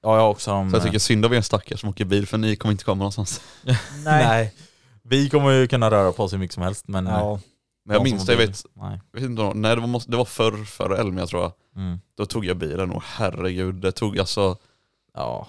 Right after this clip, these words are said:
Speaker 2: från Huskvarna in till Jönköping tog det två och en halv timme tror jag.
Speaker 1: Jävlar.
Speaker 3: Ja, det är helt sinnes.
Speaker 2: Det är
Speaker 1: Alltså, det är det som är det svåra, för jag vet ju inte än fortfarande om jag ska ta hojen dit.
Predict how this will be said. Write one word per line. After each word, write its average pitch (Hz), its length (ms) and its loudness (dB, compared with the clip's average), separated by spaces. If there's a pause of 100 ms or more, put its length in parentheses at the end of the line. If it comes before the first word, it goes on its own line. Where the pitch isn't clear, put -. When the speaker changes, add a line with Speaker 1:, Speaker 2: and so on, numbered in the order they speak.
(100)
Speaker 2:
från 98 480 2
Huskvarna 104 720 0
in 101 80 -4
till - 120 -10
Jönköping 95 500 -6
tog 98 220 -4
det 92 60 -2
två - 200 -10
och 92 100 -4
en 92 60 -4
halv 95 160 -2
timme 92 280 -8
tror 101 120 -12 (360)
jag. - 120 -20
Speaker 1:
Jävlar. 135 560 -16 (140)
Speaker 3:
Ja, 98 100 -20
det 87 120 -20
är - 40 -18
helt 90 260 -14
sinnes. 87 240 -12
Speaker 2:
Det 90 100 0
är 85 40 -2
Speaker 1:
Alltså, 127 420 2 (280)
det 127 140 -2
är 127 60 2
det 117 120 4
som 170 120 -4
är 160 40 0
det 131 80 0
svåra, 104 240 0
för 113 120 -2
jag 113 80 2
vet 117 200 -2
ju 127 40 -4
inte 117 140 0
än 90 120 -2
fortfarande 90 300 -8
om 87 40 -6
jag 87 80 -8
ska 95 120 -12
ta 98 120 -2
hojen 101 220 -2
dit. - 300 -10